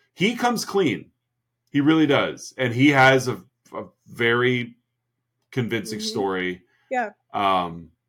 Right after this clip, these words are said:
Speaker 1: "I came home and Madison was here. I'd ended, we'd already ended it.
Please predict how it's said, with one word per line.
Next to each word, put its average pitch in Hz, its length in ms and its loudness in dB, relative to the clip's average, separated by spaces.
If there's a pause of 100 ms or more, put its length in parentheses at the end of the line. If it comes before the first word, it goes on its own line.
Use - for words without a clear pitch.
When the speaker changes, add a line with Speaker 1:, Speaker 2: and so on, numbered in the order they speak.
(240)
Speaker 1:
"I 107 100 -2
came 107 300 -6
home 143 640 -2 (520)
and 104 520 -2
Madison 107 580 -2
was 98 220 -4
here. 127 560 0 (140)
I'd 104 340 -2
ended, 120 380 -2
we'd 113 220 -4
already 135 320 2
ended 110 300 -4
it. 123 280 -6